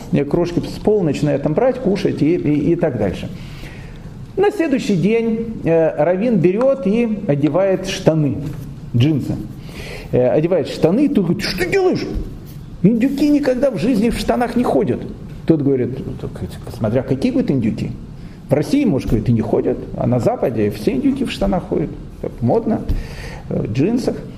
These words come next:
Ну и одел штаны, тот смотрит, тот одел штаны, и этот одел штаны.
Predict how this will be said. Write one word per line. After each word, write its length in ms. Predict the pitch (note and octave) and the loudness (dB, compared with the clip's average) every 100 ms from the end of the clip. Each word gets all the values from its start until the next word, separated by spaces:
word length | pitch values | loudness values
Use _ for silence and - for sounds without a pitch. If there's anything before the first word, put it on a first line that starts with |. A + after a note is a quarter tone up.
| - - - - | -14 -14 -14 -4
Ну 260 | C3+ F3+ F#4 | 2 4 4
и 220 | D4+ G3 | 4 4
одел 300 | D3 B2+ G#3 | 2 2 2
штаны, 380 | G#3 A#3+ B3 D#4+ | 0 0 2 4
тот 200 | - D#3+ | 4 2
смотрит, 540 | B2+ F3 A#3+ E3 - | 2 2 2 -2 -2
тот 200 | - F#3+ | 0 2
одел 220 | A3+ A#3 A3 | 2 0 0
штаны, 360 | - A3 G#3 | 0 2 2
и 460 | - F#3 G3+ - A2+ | 2 0 -2 -4 -2
этот 260 | F3 B3 | -2 0
одел 220 | A#3+ A#3+ A3 | -2 -2 -2
штаны. 400 | A3 G#3+ G#3 | -4 -4 -4